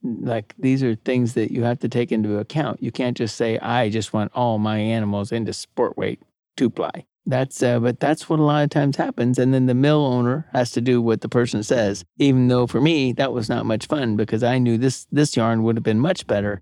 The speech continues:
as a worsted weight, a two-ply, three-ply, whatever, uh, or, or some other, you know, different type of yarn.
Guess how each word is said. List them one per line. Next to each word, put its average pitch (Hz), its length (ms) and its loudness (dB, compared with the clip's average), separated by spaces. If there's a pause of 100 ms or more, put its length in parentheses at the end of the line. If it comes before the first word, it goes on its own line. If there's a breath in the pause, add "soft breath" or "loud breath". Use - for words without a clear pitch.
(120)
as 113 160 -2
a 113 80 0
worsted 127 380 0
weight, 117 400 2
a 113 80 -6
two-ply, 123 420 0
three-ply, 120 480 -2
whatever, 113 400 0
uh, 107 140 -2
or, 98 360 -4
or 98 320 -2 (120)
some 131 200 0
other, 120 200 0 (240)
you 120 100 -2
know, 104 180 -2 (220)
different 127 240 -2
type 107 220 -4
of - 60 -2
yarn. - 240 -6